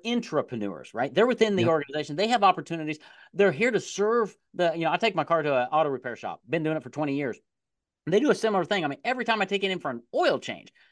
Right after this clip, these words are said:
Speaker 1: Dude, I get this whole report. They go, "Michael, here are the seventeen things that your car should be having. Have you done this? Have you done this? Have you done that? 'Cause we want you to
Speaker 2: Yeah.
Speaker 1: be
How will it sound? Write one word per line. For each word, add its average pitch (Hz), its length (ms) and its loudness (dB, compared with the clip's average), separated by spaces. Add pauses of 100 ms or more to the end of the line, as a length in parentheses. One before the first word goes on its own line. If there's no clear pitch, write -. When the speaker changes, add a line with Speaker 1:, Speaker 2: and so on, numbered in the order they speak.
(160)
Speaker 1:
Dude, 254 120 0
I 220 80 6
get 233 180 -2
this 147 140 -4
whole 185 300 4
report. 160 380 2
They 120 80 -6
go, 120 80 -4
"Michael, 185 300 -4 (280)
here 262 140 -2
are 277 40 0
the 147 120 -2
seventeen 202 400 2
things 190 220 0
that 160 140 -4
your 156 140 -8
car 175 180 0
should 226 280 -6
be 185 100 -2
having. 170 280 0
Have 135 140 -4
you 139 80 -6
done 170 160 -2
this? 208 160 -4
Have 139 100 -8
you 117 60 -8
done 139 140 -2
this? 190 160 -6
Have 143 100 -4
you 143 80 -4
done 151 120 -4
that? 185 120 -4
'Cause 143 140 -10
we 139 100 -2
want 175 220 -6
you 175 100 -4
to 120 60 0
Speaker 2:
Yeah. 135 40 -2
Speaker 1:
be 143 180 -6